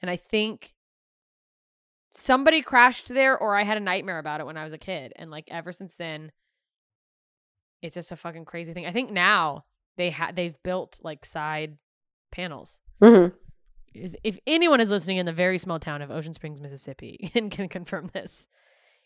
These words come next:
Speaker 1: it's on Bellefontaine Boulevard. Bellefontaine.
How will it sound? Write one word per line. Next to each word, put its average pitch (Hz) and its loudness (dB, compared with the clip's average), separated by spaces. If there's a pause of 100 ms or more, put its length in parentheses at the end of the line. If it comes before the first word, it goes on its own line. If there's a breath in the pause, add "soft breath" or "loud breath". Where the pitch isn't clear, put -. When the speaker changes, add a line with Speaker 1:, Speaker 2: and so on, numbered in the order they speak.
(140)
Speaker 1:
it's 175 -8
on 151 -4 (500)
Bellefontaine 196 -2 (280)
Boulevard. 156 -6 (840)
Bellefontaine. 247 2